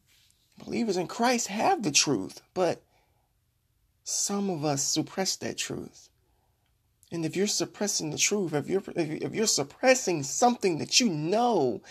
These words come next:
is going to help somebody else, where is the love in that? Right before Jesus ascended into heaven, I, it,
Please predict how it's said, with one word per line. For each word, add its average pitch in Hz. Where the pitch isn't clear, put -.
is 196
going 214
to 165
help 185
somebody 151
else, 190
where 202
is 147
the 139
love 180
in 143
that? -
Right 349
before 247
Jesus 160
ascended 175
into 143
heaven, 143
I, 127
it, -